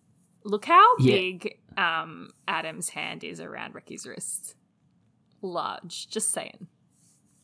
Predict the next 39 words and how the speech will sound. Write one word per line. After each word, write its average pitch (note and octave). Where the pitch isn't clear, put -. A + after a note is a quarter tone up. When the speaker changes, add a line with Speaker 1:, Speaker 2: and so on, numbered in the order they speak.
Speaker 2:
You G#2+
know -
what -
they G#3+
Speaker 1:
I'm -
Speaker 2:
say D4
Speaker 1:
sorry, A#3+
Speaker 2:
about B3+
Speaker 1:
I'm E4
Speaker 2:
big C4+
hands? G#3+
Speaker 1:
so G#3+
inappropriate F3+
on F3+
this A#3
Speaker 2:
Big G3
Speaker 1:
podcast -
Speaker 2:
gloves. B2
Speaker 1:
sometimes. -
<laughs> -
Speaker 2:
No, E3
it's D#3+
all G#3+
right. F3+
I'm C#3+
not, G#3
I'm D3+
not G#3
gonna C3+
yuck A2
your G2+
yum. F#2+
Speaker 1:
You're G#3+
not G3+
gonna G#3
cancel F#3
me? G3+
Speaker 2:
No. F#3+
Speaker 1:
Good. A#2